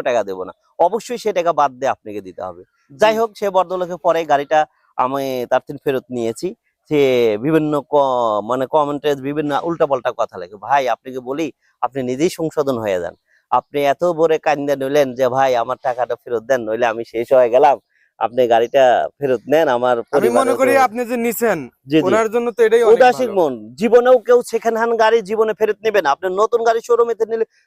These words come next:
Speaker 1: তখনই গেলে পারে গাড়ি রিটার্ন নেয় না, আর আমি তো সেকেন্ড হ্যান্ডের শোরুম, ঠিক আছে?
Speaker 2: জি।
Speaker 1: উনি তো
Speaker 2: জোর
Speaker 1: মানবতাই
Speaker 2: করে,
Speaker 1: নাই,
Speaker 2: জোর
Speaker 1: মানুষই
Speaker 2: করে
Speaker 1: নেই
Speaker 2: কেউ
Speaker 1: তো।
Speaker 2: গাড়ি ফেরত দিতে আসবেন না, ঠিক
Speaker 1: হ্যাঁ,
Speaker 2: আছে?
Speaker 1: হ্যাঁ।
Speaker 2: উনি যদি না নেয়, আপনি কিন্তু জোর করতে পারবেন না ওনার কাছে। আপনি
Speaker 1: প্রশ্নই ওঠে না।
Speaker 2: হ্যাঁ, ভুল ধরতে পারেন যে আপনার গাড়ি কাগজের সমস্যা।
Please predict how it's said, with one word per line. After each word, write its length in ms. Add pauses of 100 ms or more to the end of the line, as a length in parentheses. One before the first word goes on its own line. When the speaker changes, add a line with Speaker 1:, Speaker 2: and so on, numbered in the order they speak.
(200)
Speaker 1:
তখনই 420
গেলে 220
পারে 200
গাড়ি 200
রিটার্ন 360
নেয় 160
না, 80
আর 160
আমি 160
তো 120
সেকেন্ড 300
হ্যান্ডের 260
শোরুম, 280 (380)
ঠিক 100
আছে? 220 (360)
Speaker 2:
জি। 60
Speaker 1:
উনি 220
তো 140
Speaker 2:
জোর 100
Speaker 1:
মানবতাই 540
Speaker 2:
করে, 180
Speaker 1:
নাই, 100
Speaker 2:
জোর 140
Speaker 1:
মানুষই 200
Speaker 2:
করে 140
Speaker 1:
নেই 140
Speaker 2:
কেউ 120
Speaker 1:
তো। 60
Speaker 2:
গাড়ি 280
ফেরত 300
দিতে 280
আসবেন 380
না, 160
ঠিক 180
Speaker 1:
হ্যাঁ, 100
Speaker 2:
আছে? 100
Speaker 1:
হ্যাঁ। 160
Speaker 2:
উনি 140
যদি 220
না 160
নেয়, 160
আপনি 160
কিন্তু 180
জোর 200
করতে 240
পারবেন 280
না 100
ওনার 140
কাছে। 180
আপনি 140
Speaker 1:
প্রশ্নই 100
ওঠে 200
না। 140 (100)
Speaker 2:
হ্যাঁ, 180
ভুল 260
ধরতে 220
পারেন 160
যে 80
আপনার 180
গাড়ি 200
কাগজের 400
সমস্যা। 420